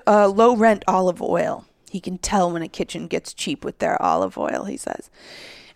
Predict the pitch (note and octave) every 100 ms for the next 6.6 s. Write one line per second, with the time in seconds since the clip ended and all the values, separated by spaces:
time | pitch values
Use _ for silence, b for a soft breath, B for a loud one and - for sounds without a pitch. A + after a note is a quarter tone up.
0 | - A3 G#3+ G3 F#3+ F3+ F#3 F#3 - B3
1 | A#3+ C#4+ D#4 C#4+ A#3 C4 - C4 - G#3
2 | G#3 A#3 A#3 G3+ G#3 G#3 G3+ B3 G#3+ G#3+
3 | A3 A#3 B3 B3 B3 A#3+ A3 G#3 G#3 G#3+
4 | G3 F#3+ - B3 A3+ A3 G3+ G3+ G#3 G3+
5 | A3+ G#3 G3+ F#3+ - - G#3 G#3+ G#3 G3
6 | F#3 G3+ - F3+ E3